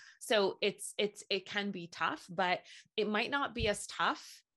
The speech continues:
Um, there, there, c-, there can be certain things you could probably tweak and try to change. Now, first and foremost, seed oils and vegetable oils are absolute garbage. They're pro-inflammatory. I'm gonna just put that out there,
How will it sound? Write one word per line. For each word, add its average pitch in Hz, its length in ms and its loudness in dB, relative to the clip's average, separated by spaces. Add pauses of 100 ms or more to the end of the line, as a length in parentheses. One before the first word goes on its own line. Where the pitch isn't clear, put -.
(600)
Um, 180 420 2
there, 220 200 4
there, 226 280 -2
c-, 180 100 -2
there 226 140 2
can 247 260 -2
be 254 120 -2
certain 208 260 -4
things 190 220 -4
you 202 80 -2
could - 120 -16
probably 170 380 -2
tweak - 320 -6
and 165 80 -8
try 147 240 -4
to 143 80 -8
change. - 480 -10 (260)
Now, 185 280 4
first 254 360 -4
and 277 140 -4
foremost, 165 500 0
seed 190 320 0
oils 233 540 2 (100)
and 156 180 -2
vegetable 196 500 -4
oils 220 420 -2
are 185 140 -2
absolute 156 500 -6
garbage. - 580 -4 (280)
They're 175 280 4
pro-inflammatory. 165 1160 -4 (680)
I'm 165 60 -4
gonna 170 60 -2
just - 180 -8
put 190 140 -2
that 180 100 2
out 233 200 2
there, 247 340 2